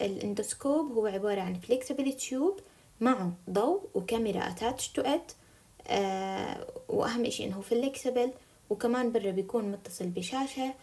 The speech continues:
هاي شاشة بتكون colorful، إحنا بنكون عم نشوف كل إشي، فبإمكان هاد البروسيجر إنه يكون diagnostic، وكمان ممكن إنه يكون therapeutic، بما معناه إنه إحنا فايتين وفايتين. آه، ممكن إذا لقينا عنا strictures،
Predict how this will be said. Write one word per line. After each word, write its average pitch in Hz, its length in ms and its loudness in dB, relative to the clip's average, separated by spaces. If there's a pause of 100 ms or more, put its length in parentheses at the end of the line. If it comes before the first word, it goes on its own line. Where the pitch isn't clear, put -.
(200)
هاي 233 120 2
شاشة 220 300 -2
بتكون 190 420 -6
colorful، 262 500 0
إحنا - 160 -8
بنكون 208 240 -6
عم 190 140 -6
نشوف 190 240 -6
كل 247 140 0
إشي، 247 380 0 (380)
فبإمكان 233 600 2
هاد 247 280 -2 (140)
البروسيجر 233 800 0
إنه 214 120 0
يكون 214 300 0
diagnostic، 220 720 -2 (300)
وكمان 311 380 4
ممكن 302 240 2
إنه 220 180 -2
يكون 254 280 -2
therapeutic، 247 680 0 (1700)
بما 320 280 8
معناه 226 460 2
إنه 208 200 0
إحنا 226 200 -2
فايتين 202 500 -2
وفايتين. 247 580 -2 (640)
آه، 202 440 4
ممكن 262 380 4
إذا 196 160 0
لقينا 196 320 0
عنا 185 220 -2
strictures، 269 800 0